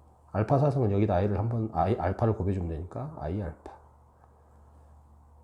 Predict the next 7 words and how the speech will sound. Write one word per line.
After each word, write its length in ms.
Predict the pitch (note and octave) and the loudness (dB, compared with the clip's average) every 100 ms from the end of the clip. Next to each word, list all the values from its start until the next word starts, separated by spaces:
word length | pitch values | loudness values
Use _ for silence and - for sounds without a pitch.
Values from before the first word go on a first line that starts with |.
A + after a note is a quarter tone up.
| - - - - - - - - | -20 -20 -20 -20 -20 -20 -20 2
오 120 | B2 | 4
승은요, 480 | C3 B2 A#2 B2+ C#3 | 4 2 0 0 -2
알파 280 | - G2 A#2+ | -2 0 0
한 80 | A#2 | 0
번 160 | G#2 | 0
더, 200 | F#2 E2+ - | -4 -8 -8
이렇게. 460 | E2+ D#2+ - E2+ | -8 -8 -10 -14